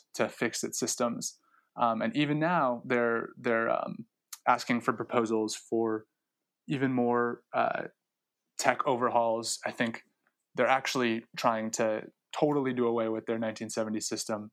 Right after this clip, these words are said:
um, in the next couple of years. And they're still looking to Deloitte, who, uh, state auditors have,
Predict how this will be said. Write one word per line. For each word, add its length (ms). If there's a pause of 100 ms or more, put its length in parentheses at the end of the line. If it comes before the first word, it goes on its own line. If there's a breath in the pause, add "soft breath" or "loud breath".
(340)
um, 140
in 60
the 60
next 200
couple 240
of 60
years. 440 (360 soft breath)
And 160
they're 80
still 260
looking 340
to 100
Deloitte, 460
who, 280 (400)
uh, 160
state 300
auditors 460
have, 180